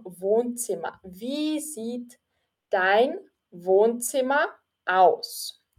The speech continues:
Schreib es in den Chat. Und wenn ich Fehler sehe, dann korrigiere ich gleich eure Sätze.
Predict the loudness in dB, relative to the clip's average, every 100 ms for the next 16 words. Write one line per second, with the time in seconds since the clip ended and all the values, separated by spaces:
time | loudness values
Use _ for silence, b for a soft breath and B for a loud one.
0 | -18 -12 -4 4 6 6 2 -12 -12 -10
1 | 0 2 2 -2 -8 -6 -2 -2 -4 -10
2 | -8 -6 -6 -10 _ _ _ _ _ _
3 | 4 6 6 2 -12 -4 6 6 6 -2
4 | -4 -4 -16 _ -16 -2 2 2 2 0
5 | -2 -10 -4 0 0 -2 -6 _ _ _
6 | _ -6 -6 -10 2 6 6 4 0 -6
7 | 4 6 6 2 2 -8 -12 -2 0 2
8 | 0 -4 -8 2 4 6 4 2 -2 -2
9 | -2 -2 -6 -16